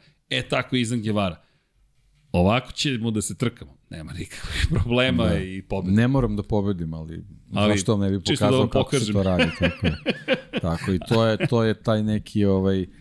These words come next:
Speaker 2: neki zalog za budućnost koji imamo da, da za, za tri, četiri, pet godina otprilike, recimo, vidimo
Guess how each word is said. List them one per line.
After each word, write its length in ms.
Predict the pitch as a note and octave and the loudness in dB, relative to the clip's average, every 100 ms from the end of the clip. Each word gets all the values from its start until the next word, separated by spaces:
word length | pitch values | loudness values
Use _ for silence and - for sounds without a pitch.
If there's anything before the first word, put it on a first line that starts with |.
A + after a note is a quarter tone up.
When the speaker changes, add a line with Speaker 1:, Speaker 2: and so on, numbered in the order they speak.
| - - - - - - - | -20 -18 -16 -12 -10 -10 -4
Speaker 2:
neki 380 | G2+ F#2 G2 G#2+ | 2 2 2 0
zalog 420 | F#2 G2+ G#2 G2+ | 0 2 2 2
za 120 | E2+ F2+ | 0 -2
budućnost 580 | F#2 F2+ G2 - F2+ | 0 2 0 0 -6
koji 240 | - F2+ F2 | -2 0 2
imamo 340 | F2+ F#2 F2+ | 0 -2 -2
da, 220 | F2 F2+ | -2 -2
da 140 | E2+ F2 F2 E2+ F#2 E2+ - | -2 -2 -4 -6 -12 -14 -14
za, 240 | - F2+ F2 | -8 -6 -4
za 180 | E2+ E2 - - _ | -4 -6 -8 -20 _
tri, 200 | F#2+ F#2 | 0 0
četiri, 340 | - F2+ - | 0 -2 -4
pet 240 | - F#2 F2 | -2 0 0
godina 600 | F2+ E2+ F2 E2+ E2 E2 _ - | 0 0 -2 -2 -4 -6 _ -8
otprilike, 720 | E2 - F2 E2+ F2 - F2 | -8 -2 2 2 2 -2 -4
recimo, 440 | E2+ - F2 E2+ | -4 -4 -4 -2
vidimo 560 | E2 E2 E2 E2 D#2+ | -2 0 0 0 0